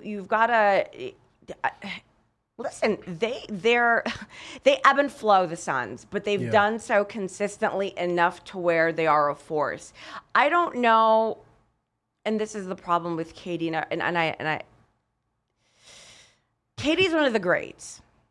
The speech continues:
Speaker 1: okay? You can't take it away from him. You don't know what you're gonna get until you see it. He
Speaker 2: Yeah.
Speaker 1: can either take 'em back or he can propel them forward. But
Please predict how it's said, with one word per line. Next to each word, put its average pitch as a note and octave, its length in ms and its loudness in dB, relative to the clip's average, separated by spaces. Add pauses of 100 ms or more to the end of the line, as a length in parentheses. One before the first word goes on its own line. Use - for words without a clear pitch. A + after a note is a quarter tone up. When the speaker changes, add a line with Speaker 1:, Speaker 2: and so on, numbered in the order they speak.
(160)
Speaker 1:
okay? F3 320 -2
You F3 60 -6
can't G#3+ 260 -6
take G#3+ 180 -6
it G3 60 -6
away E3+ 200 0
from E3 180 -10
him. C#3+ 280 -10 (520)
You E3 260 -10
don't G#3+ 420 4 (220)
know F#3+ 540 4
what E3 240 -2
you're F3 120 -2
gonna F3 160 -2
get E3+ 400 4
until F3+ 240 -8
you D#3 180 -6
see D3 320 -10
it. G2 160 -8 (140)
He B2+ 140 -8
Speaker 2:
Yeah. A#2+ 60 -4
Speaker 1:
can F3 120 -2
either E3 200 -4
take D#3+ 220 -8
'em D#3+ 120 -6
back C#4 340 2
or F#3+ 160 4
he F#3 80 0
can F3+ 160 -8
propel F3 320 -2
them E3 180 -2
forward. D#3 540 0 (160)
But E3 420 2